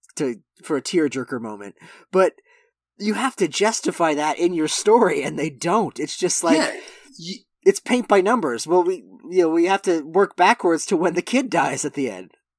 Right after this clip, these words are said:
Speaker 2: Yeah, you do that in the second act or something, and then Jay Moore finds him, and then it's like, now he's like a Christ figure because he started this movement.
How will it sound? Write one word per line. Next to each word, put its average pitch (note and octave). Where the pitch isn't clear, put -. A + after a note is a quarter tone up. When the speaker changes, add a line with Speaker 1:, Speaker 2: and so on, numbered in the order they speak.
Speaker 2:
Yeah, B3
you G3+
do G#3+
that G3
in F3+
the D#3
second D3+
act D3
or -
something, -
and D#3
then E3
Jay A#2+
Moore G#2
finds G2
him, F2+
and A#2
then A#2
it's -
like, G#2+
now B2+
he's C3
like B2
a A2
Christ B2+
figure F#2
because G2
he A#2
started A2
this G2+
movement. A2+